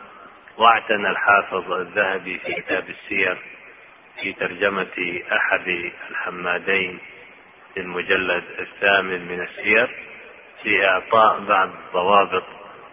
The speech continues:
للتمييز إذا أهمل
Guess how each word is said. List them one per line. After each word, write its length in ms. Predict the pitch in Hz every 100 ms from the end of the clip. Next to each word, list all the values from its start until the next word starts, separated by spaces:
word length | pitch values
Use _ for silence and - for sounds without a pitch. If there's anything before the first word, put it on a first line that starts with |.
| - 101
للتمييز 800 | 101 - 95 92 92 95 92 - - - - - - - - - - - - -
إذا 420 | 98 95 92 -
أهمل 680 | 107 90 87 87 87 87